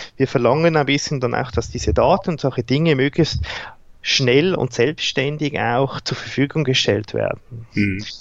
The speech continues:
Speaker 1: Und das für, und für uns ist jetzt wichtig, jetzt für mich auch aus Informations-, ähm, wissenschaftlicher Sicht, dass wir natürlich uns auch möglichst die Metadaten eigentlich klar,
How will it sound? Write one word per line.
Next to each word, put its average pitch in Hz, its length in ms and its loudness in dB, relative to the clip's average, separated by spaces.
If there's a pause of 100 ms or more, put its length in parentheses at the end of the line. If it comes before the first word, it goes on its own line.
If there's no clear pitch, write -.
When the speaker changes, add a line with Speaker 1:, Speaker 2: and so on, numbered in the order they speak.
(440)
Speaker 1:
Und 139 120 2
das - 280 2 (420)
für, - 260 -4 (220)
und 143 160 -6
für 151 100 2
uns 202 300 2
ist - 140 -2
jetzt 131 160 -2
wichtig, 170 380 0
jetzt 131 180 0
für - 140 -2
mich 160 320 2
auch 131 200 2
aus 131 160 0
Informations-, 131 1120 -2 (760)
ähm, 131 520 2 (200)
wissenschaftlicher 151 840 0
Sicht, - 400 -6 (560)
dass 135 200 4
wir 139 140 4
natürlich 131 520 -2
uns 131 300 -2
auch 117 220 0
möglichst - 560 -4 (1000)
die 127 80 4
Metadaten 135 880 2
eigentlich 120 480 -4
klar, 120 600 0